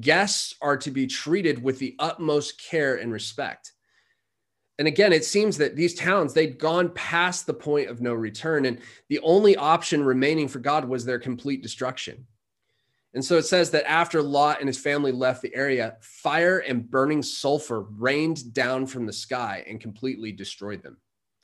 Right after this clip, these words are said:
And again, Peter's point here is that if God was willing to release judgment on these corrupt cities, how much more would he be willing to condemn false teachers for their attempts to corrupt and pervert the church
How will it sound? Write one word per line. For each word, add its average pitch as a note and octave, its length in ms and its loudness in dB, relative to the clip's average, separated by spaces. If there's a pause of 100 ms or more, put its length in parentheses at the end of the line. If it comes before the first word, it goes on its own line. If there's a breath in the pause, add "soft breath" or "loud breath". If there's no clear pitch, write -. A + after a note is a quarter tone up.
(760)
And D3 80 -2
again, F#3+ 240 2
Peter's G#3 280 0
point F3+ 300 2
here C#3 180 4
is A#2 100 0
that D3+ 180 0
if C3 140 -6
God G#3 240 -2
was D3 200 4
willing E3+ 300 2
to - 140 -10
release C#3+ 300 -2
judgment C3 720 0
on B2 140 -4
these C3 200 -2
corrupt C3+ 340 -4
cities, C#3 500 -2 (260 loud breath)
how F#3 220 -4
much A3+ 220 2
more D#3+ 440 4
would C3+ 220 -2
he D3 120 -6
be C#3+ 120 -2
willing D3 300 2
to C#3+ 120 -6
condemn C3 760 0 (160 loud breath)
false D#3 440 -2
teachers D3+ 460 -4
for C3 140 -6
their C3 140 0
attempts D3+ 400 -6
to C#3 140 -6
corrupt C#3 400 -4
and C3 160 -8
pervert C3 320 -6
the B2+ 80 -6
church C#3 600 -2